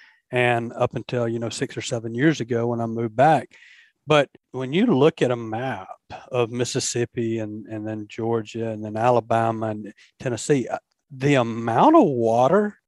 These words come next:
that we have in Alabama is unbelievable compared to some of the states.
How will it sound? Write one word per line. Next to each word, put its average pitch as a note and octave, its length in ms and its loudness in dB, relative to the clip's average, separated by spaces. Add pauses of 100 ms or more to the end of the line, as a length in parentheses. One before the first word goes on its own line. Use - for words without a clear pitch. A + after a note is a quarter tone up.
(120)
that B2+ 160 -2
we C3+ 220 4
have F3+ 260 4
in E3 80 4
Alabama D#3 840 2 (220)
is D3 280 2 (580)
unbelievable C3 800 2 (300)
compared C3 540 0
to A#2 160 -4
some C3+ 320 0
of C3 80 0
the A#2+ 80 0
states. - 560 -6